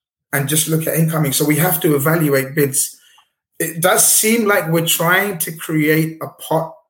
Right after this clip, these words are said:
and then go and get our targets. I don't think it's reliant upon sales, but I think it, it's reliant on the type of targets we can go for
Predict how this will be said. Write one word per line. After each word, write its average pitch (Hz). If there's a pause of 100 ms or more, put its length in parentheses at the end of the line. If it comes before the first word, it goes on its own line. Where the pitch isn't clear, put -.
(680)
and 131
then 147
go 156 (960)
and 151
get 165
our 156
targets. - (580)
I 160
don't 190
think 185
it's 160
reliant 180
upon 214
sales, 254 (340)
but 160
I 160
think 180
it, 160
it's 170
reliant 147
on 143
the 135 (160)
type 147
of 139
targets -
we 131
can 127
go 131
for 117